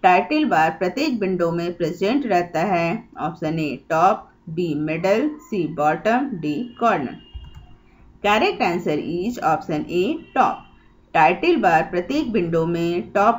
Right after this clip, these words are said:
पर प्रेजेंट रहता है। Question number four, what is full form of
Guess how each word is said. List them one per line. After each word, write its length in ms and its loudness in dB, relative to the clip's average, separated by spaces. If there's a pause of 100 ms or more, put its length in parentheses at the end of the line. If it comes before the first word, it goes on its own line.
पर 180 2 (100)
प्रेजेंट 500 -2
रहता 420 -2
है। 200 0 (1080)
Question 420 4
number 300 0 (340)
four, 160 0 (360)
what 340 8
is 320 2 (120)
full 280 0
form 240 2 (140)
of 320 2